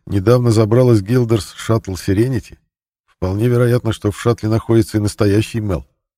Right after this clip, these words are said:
И более того, его похититель не испытывает большой любви к тем, кто сражался за независимость. Зоя пересекла дворик и зашла в дом, по-прежнему стараясь не переносить вес тела на больную ногу.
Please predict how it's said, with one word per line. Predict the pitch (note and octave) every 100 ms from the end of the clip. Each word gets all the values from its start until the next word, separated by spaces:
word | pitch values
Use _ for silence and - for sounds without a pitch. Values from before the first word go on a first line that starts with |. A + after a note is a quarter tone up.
| _ _ _ _ _ _ _ D2+
И |
более | D#2+ B2+ C3+
того, | A2+ F#2 D#2+
его | G#2 G#2
похититель | G#2 A#2+ A2 D3 A#2 G#2
не | A2+
испытывает | A#2 - A#2+ - F#2 E2+
большой | F#2 F#2 F#2
любви | F#2 F2+ F#2
к | -
тем, | A#2 G2
кто | -
сражался | F2 G2 G2 G2 -
за | F2 F2
независимость. | F#2 G2+ G2 - D2 _ _ _ _ _ _ _ _ _ _ _ _ _ _ _ _ _ -
Зоя | D2 E2 F2 E2+
пересекла | F2 D#2 E2 E2+
дворик | D#2+ F#2 A2 G#2
и | F2+
зашла | F#2+ G2 F#2+
в |
дом, | E2+ A2 F2+
по-прежнему | - E2 G2 A#2 A#2 A2
стараясь | A#2 A2+ A2+ -
не | A2
переносить | A2 A#2 A#2+ A#2+ - A2+
вес | E2+ G2+ F#2+
тела | - A2+ F#2 E2+
на | F2+
больную | G2+ G2 F#2
ногу. | G2+ F2